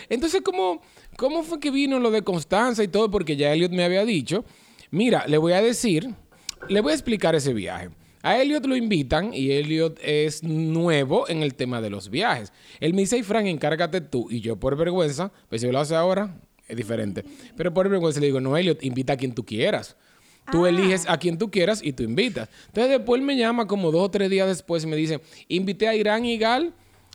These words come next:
Speaker 1: y a Paloma". Digo yo, "Ah, no, pero esas son gente mía. O sea, claro que sí,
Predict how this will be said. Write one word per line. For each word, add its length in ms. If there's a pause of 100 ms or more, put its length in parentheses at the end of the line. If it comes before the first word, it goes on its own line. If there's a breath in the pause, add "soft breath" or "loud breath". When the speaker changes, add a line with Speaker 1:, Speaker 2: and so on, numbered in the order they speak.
Speaker 1:
y 140
a 120
Paloma". 420
Digo 160
yo, 120
"Ah, 60
no, 160
pero 120
esas 140
son 160
gente 240
mía. 300
O 60
sea, 220
claro 360
que 100
sí, 100